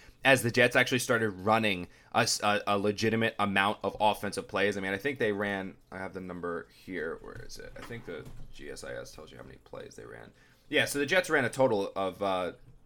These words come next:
ru-, they ran twenty total times, but they had fifty-four total offensive plays, which is more than they've had the last couple of weeks.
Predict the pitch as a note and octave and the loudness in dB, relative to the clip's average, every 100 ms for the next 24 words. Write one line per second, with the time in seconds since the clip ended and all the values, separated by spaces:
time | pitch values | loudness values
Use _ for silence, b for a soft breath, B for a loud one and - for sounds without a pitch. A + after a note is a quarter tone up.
0 | - - - G#2 A#2 A#2 A#2 A2+ C3 D3 | -14 -12 -12 0 0 2 2 4 6 4
1 | B2+ - B2+ B2 A#2 A#2+ A2 A#2+ G#2+ F#2+ | 0 -2 0 0 0 0 0 0 -2 0
2 | G#2 A2 G#2+ - C3 C3+ - A#2 A2 - | 2 2 2 -2 0 0 4 6 6 6
3 | A#2 G#2 G2 G2 G2+ F#2 - G2+ F2+ F#2 | 6 8 8 6 0 -6 0 2 2 0
4 | G#2 F2+ G#2 A2+ G2+ G2 F#2 F#2+ F2+ F#2+ | -4 0 4 6 6 2 4 4 4 4
5 | F2+ - F2+ E2+ F2+ F2+ - | 4 2 -2 -2 0 0 0